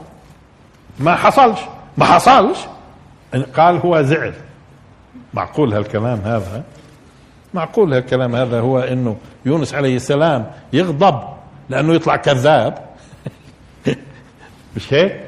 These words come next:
والعجيب إنه في بعض ال-، من يفسر عندنا بياخذ منهم مرات وبقول: "لا،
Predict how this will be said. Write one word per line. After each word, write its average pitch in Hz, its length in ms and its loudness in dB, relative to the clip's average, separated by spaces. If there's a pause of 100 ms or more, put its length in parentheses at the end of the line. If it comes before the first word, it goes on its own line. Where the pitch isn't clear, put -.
(720)
والعجيب 185 640 2
إنه 165 140 -2
في 190 140 -2
بعض 170 300 -2
ال-، 160 340 0
من 151 260 -2
يفسر 143 460 -4
عندنا 127 440 -4 (200)
بياخذ 208 440 0
منهم 135 220 -2
مرات 123 260 -4 (800)
وبقول: 185 420 2
"لا، 226 180 2